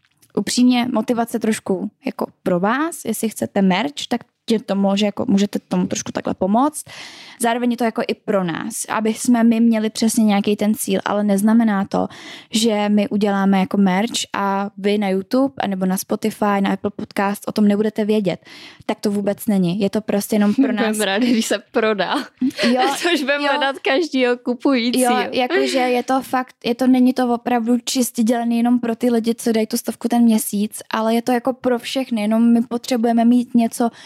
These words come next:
Speaker 1: od čeho se odpíchnout. My chceme vidět, že o to ty lidi mají ten zájem.
Speaker 2: To jsem chtěla říct, že v moment, kdy uvidíme, že máme nějakou stabilní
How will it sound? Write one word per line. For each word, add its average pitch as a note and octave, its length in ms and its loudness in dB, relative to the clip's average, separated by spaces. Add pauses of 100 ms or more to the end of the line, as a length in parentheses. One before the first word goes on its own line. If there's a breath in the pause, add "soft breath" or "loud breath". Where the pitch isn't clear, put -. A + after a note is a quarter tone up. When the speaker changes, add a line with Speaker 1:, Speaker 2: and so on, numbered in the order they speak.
(200 loud breath)
Speaker 1:
od A#3+ 180 0
čeho C4 220 0
se B3+ 180 -4
odpíchnout. A#3+ 540 0
My G#3 80 4
chceme A#3+ 320 2
vidět, A3+ 300 0
že A#3+ 140 0
o A#3+ 80 -2
to B3+ 100 -4
ty - 120 0
lidi B3 220 2
mají B3 260 2
ten A3 220 -2
zájem. G3 420 0
Speaker 2:
To B3+ 100 0
jsem G3+ 240 -2
chtěla F#3+ 360 0
říct, F#3+ 340 -6
že A3+ 200 0
v A3 60 -2
moment, A#3 420 0
kdy A3+ 280 -2
uvidíme, A3 480 -4
že A#3 120 -4
máme A3 360 0
nějakou A3 800 0 (760 loud breath)
stabilní C4+ 1500 2